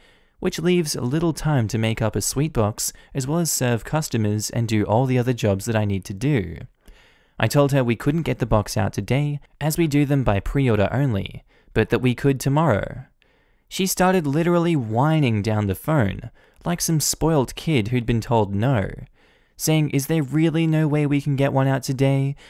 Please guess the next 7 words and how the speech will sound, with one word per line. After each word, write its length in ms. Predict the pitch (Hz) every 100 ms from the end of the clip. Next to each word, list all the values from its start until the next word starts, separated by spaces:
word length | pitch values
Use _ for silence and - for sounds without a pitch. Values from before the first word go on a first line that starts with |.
| -
And 100 | 135
she 120 | - 147
really, 460 | 147 170 170 160
really 400 | 147 170 170 160
needs 340 | 151 165 156 151
one 180 | 151
today." 960 | 143 131 156 170 156 139 113 101 -